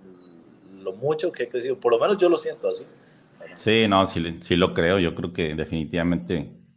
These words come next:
Speaker 2: las artes marciales para eso son. El, toda la filosofía que hay detrás de ellas, a mí me encanta.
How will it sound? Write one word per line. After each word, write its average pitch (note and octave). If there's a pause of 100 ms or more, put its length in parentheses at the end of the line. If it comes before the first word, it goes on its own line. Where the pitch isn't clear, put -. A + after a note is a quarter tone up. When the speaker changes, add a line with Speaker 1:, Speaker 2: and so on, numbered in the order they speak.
(140)
Speaker 2:
las F#2
artes F2+
marciales F#2
para D#2+
eso G#2
son. - (320)
El, E2+
toda G#2
la F#2
filosofía F#2+
que G2
hay F#2
detrás F2+
de F2
ellas, F2+
a D#2+
mí E2+
me E2+
encanta. F2